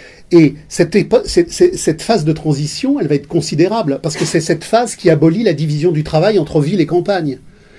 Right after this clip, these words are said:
Il va falloir raser ces énormes mégapoles de pourriture. Il va falloir, pendant des, des années et des années, débétonner la terre, détruire la défense.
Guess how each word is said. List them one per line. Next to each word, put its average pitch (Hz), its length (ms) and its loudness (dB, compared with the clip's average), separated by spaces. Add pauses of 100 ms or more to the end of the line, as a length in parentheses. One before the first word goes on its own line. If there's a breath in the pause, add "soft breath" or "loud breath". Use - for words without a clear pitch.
(120)
Il 160 40 0
va 175 100 4
falloir 180 420 2
raser 202 320 0
ces 165 280 -2
énormes 220 540 0
mégapoles 208 720 0
de 151 80 -2
pourriture. 233 880 0 (440 loud breath)
Il 165 60 -2
va 190 120 6
falloir, 226 360 4
pendant 185 240 2
des, 160 200 0
des 151 260 -2
années 214 260 4
et 185 40 2
des 151 260 0
années, 196 260 0
débétonner 220 760 4
la 220 140 -2
terre, 220 540 0 (320 soft breath)
détruire 202 400 0
la 160 80 2
défense. 214 680 -2